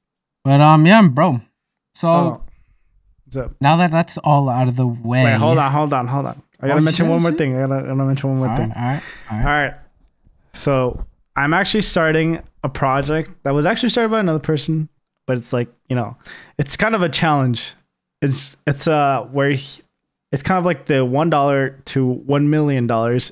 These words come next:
Speaker 2: in one year. And yeah, it sounds a little bit insane, but, you know, I might as well try it. You know, I got time now and I need to start using it more wisely. I need to start being more productive and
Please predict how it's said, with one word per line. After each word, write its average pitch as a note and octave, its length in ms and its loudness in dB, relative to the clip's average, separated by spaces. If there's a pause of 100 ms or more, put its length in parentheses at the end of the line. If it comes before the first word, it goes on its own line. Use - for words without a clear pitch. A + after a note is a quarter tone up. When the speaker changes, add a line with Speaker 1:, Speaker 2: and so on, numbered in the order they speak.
(120)
Speaker 2:
in B2+ 120 -2
one B2 160 0
year. D#3 300 -2 (920)
And D3+ 380 0
yeah, D#3 500 0 (100)
it D3 120 0
sounds D#3 240 0 (260)
a D3+ 40 0
little E3 200 2
bit C#3+ 160 0
insane, D3+ 560 0 (680)
but, E3 100 2
you F3+ 80 2
know, F#3+ 80 2
I F#3+ 80 2
might F#3+ 160 2
as F#3 100 0
well F#3+ 120 0
try C3+ 360 0
it. C#3+ 120 0
You D3 100 -2
know, C3 280 0
I D3 160 -2
got D#3+ 240 0
time D#3+ 440 0
now E3+ 360 0 (840)
and D#3 340 0 (380)
I D3 80 0
need E3 140 2
to D#3+ 80 0
start C3+ 240 0
using C3 400 2
it B2+ 80 -2
more B2+ 180 0
wisely. A#2+ 480 -2
I A#2+ 40 -2
need C3+ 100 0
to D#3+ 40 0
start C3+ 220 -4
being C3+ 140 0
more B2 120 -2
productive B2+ 720 -4
and B2 240 -2